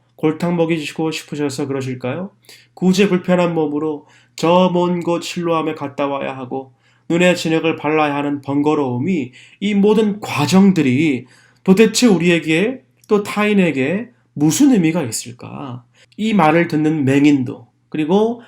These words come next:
아마 곁에 있던 제자들도 상당히 의아했을 것입니다.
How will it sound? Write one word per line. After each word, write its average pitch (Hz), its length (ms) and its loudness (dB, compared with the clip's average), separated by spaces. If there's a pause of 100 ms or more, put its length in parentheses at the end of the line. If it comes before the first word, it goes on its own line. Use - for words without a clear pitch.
(120)
아마 156 220 -2
곁에 151 380 -2
있던 147 520 -4
제자들도 127 1040 -4 (200)
상당히 196 560 -2
의아했을 147 920 -2
것입니다. 123 500 -8